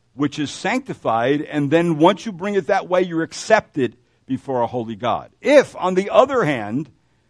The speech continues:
something is polluted or profane or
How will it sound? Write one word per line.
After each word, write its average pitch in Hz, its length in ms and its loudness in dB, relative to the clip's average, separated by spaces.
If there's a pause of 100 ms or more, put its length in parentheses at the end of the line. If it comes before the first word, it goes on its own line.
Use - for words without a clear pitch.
(800)
something 196 400 0
is 147 100 0
polluted 202 680 -2
or 160 200 4
profane 208 800 -2
or 156 500 4